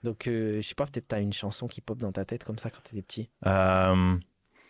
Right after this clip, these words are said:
Speaker 2: pas forcément. Je, je crois que les, les rappeurs ont toujours parlé d'amour et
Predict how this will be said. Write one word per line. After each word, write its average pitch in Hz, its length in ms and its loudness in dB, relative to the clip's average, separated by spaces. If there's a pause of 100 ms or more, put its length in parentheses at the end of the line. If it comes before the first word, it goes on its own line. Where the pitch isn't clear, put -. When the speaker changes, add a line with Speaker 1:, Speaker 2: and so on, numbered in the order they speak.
(400)
Speaker 2:
pas 147 120 4
forcément. 107 580 4
Je, 90 500 4
je 90 120 -2
crois 135 140 2
que 110 120 0
les, 87 400 6
les - 140 0
rappeurs 90 320 4
ont 90 120 2
toujours 98 280 0
parlé 90 240 4
d'amour 85 440 4
et 73 340 0